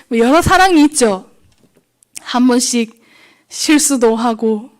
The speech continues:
시행착-, 시행착오도 해가면서 그렇게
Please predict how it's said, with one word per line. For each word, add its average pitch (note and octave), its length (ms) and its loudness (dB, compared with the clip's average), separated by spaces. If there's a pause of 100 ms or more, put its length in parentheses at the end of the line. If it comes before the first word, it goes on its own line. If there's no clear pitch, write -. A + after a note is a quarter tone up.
시행착-, D4 600 0
시행착오도 C#4+ 920 -2
해가면서 A3+ 760 0 (460)
그렇게 A3+ 640 -6